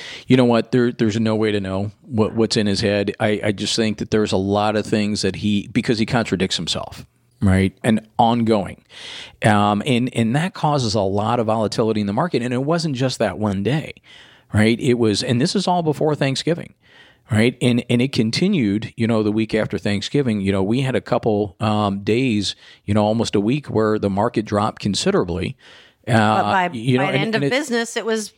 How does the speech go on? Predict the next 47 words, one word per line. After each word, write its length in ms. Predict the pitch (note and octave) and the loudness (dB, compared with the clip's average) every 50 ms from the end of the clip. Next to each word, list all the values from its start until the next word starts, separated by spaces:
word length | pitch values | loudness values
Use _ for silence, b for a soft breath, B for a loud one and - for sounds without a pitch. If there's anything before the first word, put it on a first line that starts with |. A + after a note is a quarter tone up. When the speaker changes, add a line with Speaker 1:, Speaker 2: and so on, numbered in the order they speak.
| _ | _
Speaker 1:
Yeah, 200 | - F#3+ F#3+ F3 | 0 2 2 2
and, 200 | - D#3 D#3+ D#3+ | 0 0 0 0
and 220 | D3+ E3+ E3+ E3 D#3 | 0 0 0 0 0
when 100 | D#3 D#3 | 0 0
this, 280 | E3 E3+ D#3 - - | 0 0 -2 -2 -4
when 180 | C#3+ C3+ C3+ C3 | -2 -2 0 0
this 120 | C3 - | -2 -2
podcast 640 | - - C#3 B2+ B2+ B2+ - B2+ B2 A#2 A2+ - - | -2 -2 -2 -2 -2 -2 -2 -2 -2 0 -2 -4 -4
comes 280 | - B2+ A#2 A2+ G#2+ G#2+ | -4 -4 -4 -2 -2 -2
out, 440 | G#2 G#2 G#2+ G#2 - - - - - - | -2 0 -2 -2 -4 -6 -10 -12 -6 -4
uh, 440 | A#2 G#2+ G#2 G#2 G#2 G#2 G#2 G#2+ G#2+ - | 0 0 2 2 2 2 2 0 0 -2
it's 180 | G#2+ - - | -4 -4 -2
gonna 180 | - A2 G#2 F#2+ | 0 0 0 0
come 180 | - A2+ G2+ | 0 -2 0
out 220 | G2+ G2 G2 - - | 0 0 -2 -2 -2
this 160 | - - - | -2 -2 -2
Friday. 480 | - - A2 G#2+ G#2+ G#2+ G#2+ G#2 G#2 G2 | 0 0 0 2 2 2 2 0 0 0
This 200 | G2 G2+ F#2 - | 0 -2 -2 -2
is 140 | G2+ F#2 | -4 -2
Monday. 380 | G2 G2+ G2+ G2+ G2 G#2 G2+ G2+ | -2 -2 0 0 0 2 0 2
What 160 | G2 G#2+ A2+ | 0 0 -2
is 160 | A#2 G#2+ G#2+ | -2 -4 -4
today? 260 | - A2 G#2+ G#2+ G#2 G#2 | -2 0 2 2 2 0
The 100 | F2 F2 | 0 -2
sixth, 300 | - B2+ B2 - - - | -2 -2 -2 -2 -2 -4
December 320 | - - A2+ G2 F#2+ F#2+ | -2 0 0 0 0 0
sixth? 380 | - - B2 C#3+ - - - - - - - | 0 -2 -2 -2 -4 -10 -12 -14 -12 -6 -4
Okay. 360 | G2+ - - A2+ A2 A#2 A#2 B B B B B B B B B B B - | -4 0 0 0 0 0 -2 B B B B B B B B B B B 0
Um, 340 | A#2+ A#2 A2+ A2 G#2+ G#2+ G#2+ | 2 4 4 4 4 2 0
so 160 | A2+ - A#2+ | 0 0 0
last 360 | A2 A2 A#2 C#3 D3+ C#3+ - C#3 | 2 2 0 -2 -2 -4 -4 -2
week, 420 | E3+ C4+ C#4 - - - - _ _ - | -2 -2 -2 -4 -8 -14 -20 _ _ -6
right? 320 | G#2+ G2 A2 C3+ C3+ - - | -2 0 0 0 0 -2 -2
I 60 | - | -2
mean, 180 | G2+ G#2 G#2+ G#2+ | 0 2 2 2
it, 80 | A#2 | 0
it 220 | - C3 A2+ A#2+ B2+ | 0 -2 -2 0 0
was 180 | B2+ C3 G2+ | 0 0 0
a 60 | G#2 | -2
very 340 | F#2+ F#2+ F#2+ G#2 A2 A2+ B2 | -2 0 0 0 2 0 0
volatile 460 | A#2 G#2+ G#2 G#2+ A#2 A#2+ A#2+ B2 B2+ | 0 0 0 0 0 0 0 0 0
week. 440 | B2 C#3+ F#3 G#3 - - - - - _ - | -2 -2 -4 -4 -8 -12 -18 -20 -20 _ -8
Uh, 340 | A2 G#2+ G#2 G2 G2 F#2+ G2 | -4 -2 0 2 2 2 2
today, 380 | - - - G#2 F#2+ F#2+ G#2 A2 | 0 -2 -2 0 0 2 2 2
the 100 | A#2 A2 | 0 0
market 360 | G#2 G#2 G#2+ A2 - B2 G#2 | 0 0 -2 -2 0 0 0
is 160 | G2 G2 - | 0 -2 -4